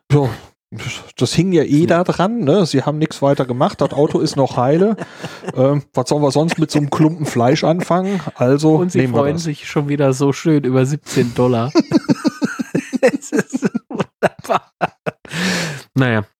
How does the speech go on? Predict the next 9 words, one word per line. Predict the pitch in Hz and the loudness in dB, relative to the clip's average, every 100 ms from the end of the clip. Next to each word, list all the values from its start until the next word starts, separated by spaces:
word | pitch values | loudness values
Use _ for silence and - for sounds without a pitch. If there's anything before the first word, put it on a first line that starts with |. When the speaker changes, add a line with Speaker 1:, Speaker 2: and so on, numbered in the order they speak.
| _ 147 - - _ - _ _ | _ -6 -6 -8 _ -20 _ _
Speaker 2:
Ach, | - 107 117 104 92 - - | -4 0 0 0 -4 -8 -4
ja. | 98 92 101 _ - | -2 -4 -6 _ -2
Ähm, | 139 147 151 - - - - - _ _ _ _ | 2 2 0 -6 -18 -20 -20 -20 _ _ _ _
dann, | 123 120 113 156 220 262 - _ _ _ _ _ _ _ _ _ _ _ _ _ _ | -6 -2 0 0 -2 -4 -10 _ _ _ _ _ _ _ _ _ _ _ _ _ _
äh, | 143 | 0
weiß | 135 139 135 135 131 120 120 | 2 2 2 2 2 0 0
man | 170 160 | 0 0
schon, | 160 151 | 0 0
was, | 147 - - | -2 -4 -12